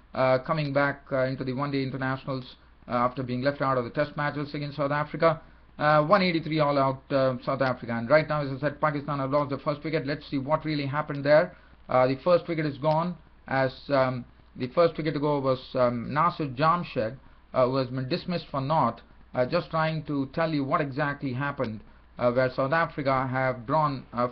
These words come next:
first blood, and it was pretty essential for them to strike early. The bowling was absolutely on the money. They have been pretty bang on target, as, uh, Morkel actually got a short delivery onto the body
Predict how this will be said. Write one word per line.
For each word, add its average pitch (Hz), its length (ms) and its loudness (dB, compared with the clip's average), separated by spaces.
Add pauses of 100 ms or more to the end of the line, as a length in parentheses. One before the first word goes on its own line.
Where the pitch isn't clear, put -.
first 190 280 4
blood, 131 280 0 (400)
and 127 120 -4
it - 20 -2
was 127 100 0
pretty 170 240 -2
essential 160 440 -2
for 147 140 0
them 143 220 -4
to 135 160 -4
strike 135 340 -2
early. 123 340 -2
The 117 220 2 (100)
bowling 160 340 0
was 131 360 0
absolutely 143 540 -2
on 127 120 -2
the 123 60 -4
money. 127 260 -2
They 120 120 -4
have 107 100 -6
been 117 220 -6 (180)
pretty 180 240 0
bang 170 340 0
on 147 160 2
target, 143 460 0 (480)
as, 131 240 6 (140)
uh, 131 160 6
Morkel 170 440 2
actually 139 560 0 (260)
got 151 180 8
a 131 80 2 (100)
short 190 240 4
delivery 131 400 2
onto 160 260 -4
the 139 80 -2
body 127 420 4